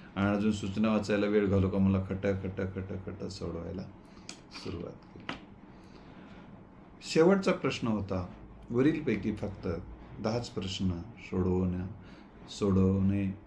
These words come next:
आवश्यक आहे. एक प्रश्न होता शेवटी, वरील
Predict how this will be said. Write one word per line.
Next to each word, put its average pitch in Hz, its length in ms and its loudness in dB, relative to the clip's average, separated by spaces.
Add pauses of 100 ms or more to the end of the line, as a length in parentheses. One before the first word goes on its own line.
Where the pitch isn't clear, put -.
(140)
आवश्यक 95 540 -2 (120)
आहे. 73 340 -14 (1300)
एक 95 120 -4
प्रश्न 104 280 -2
होता 95 240 0
शेवटी, 92 400 2 (560)
वरील 139 280 10